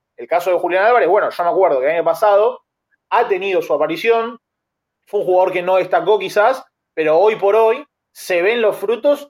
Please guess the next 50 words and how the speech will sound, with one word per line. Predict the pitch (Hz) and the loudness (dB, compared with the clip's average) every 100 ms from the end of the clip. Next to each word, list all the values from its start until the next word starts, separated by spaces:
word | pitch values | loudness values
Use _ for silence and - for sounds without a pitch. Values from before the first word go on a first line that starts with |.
| _ | _
de | - 170 | -8 -4
un | 196 220 | -4 -2
trabajo | 220 175 185 208 240 | 0 2 2 2 0
de | 180 151 | 2 2
varios | 196 208 160 | 0 0 -2
meses | 165 180 185 | -4 -6 -4
del | 170 165 | -4 -6
Muñeco, | 165 196 220 196 | -6 -6 -4 -4
quizás | 151 190 165 | -2 -2 0
de | 143 | 0
venir | 151 175 | -2 -4
trabajándolo | 170 156 156 180 170 165 | -2 0 0 -2 -2 -2
en | 165 | -2
lo | 160 | -2
mental, | 156 170 233 226 220 220 - | -2 -4 0 2 2 -2 -4
en | 196 208 | -2 0
lo | 180 | -2
físico | 220 220 - 208 233 254 - _ _ | -4 -8 -10 -2 0 0 -6 _ _
y | 180 | -4
en | 208 175 | -2 0
lo | 151 | -2
posicional, | 143 156 170 233 277 | -4 -6 -4 -4 -2
que | 185 | 0
bueno, | 208 156 | 0 0
lo | 147 | 0
bancó | 151 156 156 226 | 0 0 0 0
desde | 202 156 | 0 -2
siempre | 180 190 190 165 | -4 -4 -2 -4
en | |
esa | 165 160 | -2 -4
posición | 139 139 143 185 240 247 _ _ _ | -4 -8 -6 -4 -4 -8 _ _ _
y | 139 135 127 120 | -18 -16 -12 -4
bueno, | 147 127 - _ _ | -2 -4 -10 _ _
quizás | - 151 | -10 -2
ahora | 160 165 | 0 0
juega | - 175 156 | 0 0 0
un | 151 | 0
poco | 156 | -2
más | 151 156 | -2 -2
adelantado | 147 147 147 180 175 - | -2 -2 0 0 0 -2
que | 131 | -4
de | 139 | -6
entrada, | 165 208 214 226 294 - _ _ _ | -6 -2 0 0 -2 -8 _ _ _
pero | 185 220 196 151 143 127 123 | 0 2 4 2 2 0 0
es | 156 | -2
un | 170 | -6
jugador | 156 151 180 | -2 0 0
que | 180 139 - | -2 -6 -4
termina | 143 139 185 196 | -6 -4 -4 -2
rindiendo | 170 156 156 180 214 240 262 | -2 -6 -4 -4 0 0 -2